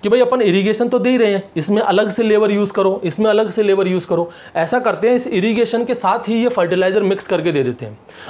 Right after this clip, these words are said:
अब यहाँ पर भी एक और समस्या है, irrigation method अलग-अलग type के होते हैं। ये जो method आप देख रहे हो इसको flooding method कहते हैं, बाढ़ की तरह हमने पानी बहा दिया। इस method में तो आप fertilizer दे नहीं सकते,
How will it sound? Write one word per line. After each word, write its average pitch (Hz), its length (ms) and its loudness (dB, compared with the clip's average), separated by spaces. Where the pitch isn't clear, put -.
अब 233 140 2
यहाँ 208 260 2
पर 233 100 2
भी 240 120 0
एक 240 120 -2
और 233 60 0
समस्या 220 380 0
है, 202 160 0
irrigation 220 400 0
method 214 280 0
अलग-अलग 208 400 0
type 190 220 0
के 202 60 0
होते 165 240 0
हैं। 156 120 -2
ये 147 160 0
जो 233 140 0
method 214 240 2
आप 226 140 2
देख 202 220 0
रहे 208 120 2
हो - 20 4
इसको 208 200 -2
flooding 202 400 0
method 180 240 0
कहते 135 280 -4
हैं, 113 120 -6
बाढ़ 185 240 2
की 202 120 0
तरह 202 160 0
हमने 185 200 2
पानी 170 240 0
बहा 147 200 0
दिया। 135 200 -2
इस 226 200 0
method 220 300 2
में 214 140 0
तो 208 80 0
आप 175 120 2
fertilizer 147 460 0
दे 156 140 2
नहीं 214 120 0
सकते, 196 320 -2